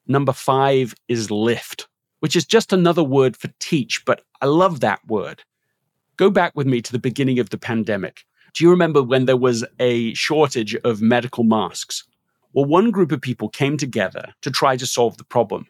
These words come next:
And this is how they did it. They created a video that was five minutes long that taught people at home how to be able to create a mask that was safe for frontline workers to use.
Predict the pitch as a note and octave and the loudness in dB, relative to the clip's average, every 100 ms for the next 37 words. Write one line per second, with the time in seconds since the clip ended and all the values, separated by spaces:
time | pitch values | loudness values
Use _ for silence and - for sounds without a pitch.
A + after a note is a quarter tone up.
0 | - D#3+ G3 F#3 D#3+ D3+ C#3+ C#3 C#3+ G#2+ | -2 2 2 0 -2 0 0 0 0 -2
1 | - C3+ B2+ D#3+ F3 F#3 E3 D3+ A2+ E3 | -2 -4 -2 2 2 2 0 -2 2 2
2 | B2 F#2 G#2 C#3+ _ - G#2 A#2+ - D3 | 2 -2 -4 -8 _ -10 -6 -6 -4 0
3 | D#3+ D3 C#3+ C3+ - B2 F#2 G#2 A#2+ C3 | 0 0 -2 -4 -4 -4 -4 -6 -4 -6
4 | - - - G3+ A3 - _ _ - F3+ | -6 -14 2 4 4 0 _ _ -4 -2
5 | F3+ F#3 F3 D#3+ - C3 A2 G#2+ G#2+ _ | -2 -2 -4 -4 -2 0 0 -2 -6 _
6 | _ - E3+ F#3+ G#3+ G#3+ F#3+ E3+ C3 B2+ | _ -2 2 2 2 -2 -4 -2 0 0
7 | A#2+ B2+ - - B2 A#2 A2+ - - A#2+ | -2 -6 -8 -6 0 0 0 -6 -4 0
8 | A2+ G2 G#2+ - - - - - D#3 C3 | 2 0 -2 -8 -12 -8 -6 -2 2 2
9 | C3+ - A#2+ - B2 - A2 G#2+ G#2+ G#2 | -2 -8 -10 -4 -4 -4 -4 -4 -2 -4
10 | - F#2+ - A2 G#2 F#2+ - - | -4 -12 -10 -4 -2 -4 -6 -14